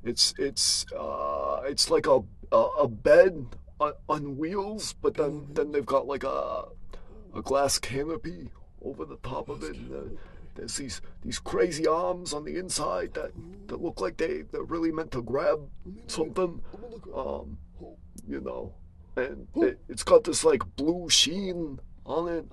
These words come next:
Speaker 1: I don't know, there's, there's a bunch of flashing lights.
Speaker 2: I
Speaker 1: You have that, that thing in your room?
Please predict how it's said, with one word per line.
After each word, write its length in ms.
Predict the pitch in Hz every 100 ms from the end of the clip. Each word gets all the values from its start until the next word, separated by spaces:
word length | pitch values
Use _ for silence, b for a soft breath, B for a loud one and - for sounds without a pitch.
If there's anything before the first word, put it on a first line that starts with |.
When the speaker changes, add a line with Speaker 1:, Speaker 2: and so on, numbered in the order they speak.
| -
Speaker 1:
I 80 | 143
don't 140 | 147
know, 180 | 131 123
there's, 280 | 139 135 -
there's 200 | 143 143
a 60 |
bunch 220 | 131 -
of 240 | 143 127 - - 139 - -
flashing 480 | 180 170 170 147
lights. 560 | 120 135 - - - - - b b b - - - -
Speaker 2:
I 280 | 170 170 196
Speaker 1:
You 80 | 202
have 120 | 196
that, 160 | 208 190 - -
that 180 | 160 160
thing 160 | 196
in 80 | 190
your 180 | 185 180
room? 300 | 185 196 156